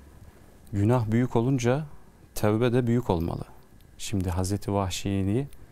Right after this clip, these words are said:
e, Hazreti Vahşi yapan tövbesi ve hatta, e, şöyle de naklediliyor.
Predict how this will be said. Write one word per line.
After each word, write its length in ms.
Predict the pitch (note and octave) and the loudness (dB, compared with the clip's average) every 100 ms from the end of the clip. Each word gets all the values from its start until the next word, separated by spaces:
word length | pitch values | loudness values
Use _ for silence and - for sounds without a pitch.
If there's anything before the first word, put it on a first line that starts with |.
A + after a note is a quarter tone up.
| - - - | -20 -20 -12
e, 60 | - | -6
Hazreti 560 | E2+ F#2+ F2+ G#2 - A2 | 0 2 4 2 4 4
Vahşi 380 | G#2 E2+ - | 4 2 0
yapan 480 | B2 G2+ F2 - D3 - - - - - | 2 2 2 0 -2 -6 -18 -20 -20 -12
tövbesi 680 | - G#2 G2+ A2 - D3 D#3+ - - | -2 0 2 0 2 0 -2 -8 -10
ve 140 | G2 G#2+ | -2 0
hatta, 540 | G#2 B2+ - A2+ G#2 - | 0 0 0 0 0 -2
e, 360 | F#2+ F#2+ F#2 F2+ | -2 -2 -2 -4
şöyle 360 | - G#2 A2 A2+ | -2 -2 0 0
de 140 | G2 | 0
naklediliyor. 680 | F#2+ - G2 F#2+ G2+ C#3+ | 0 -2 -2 0 0 -2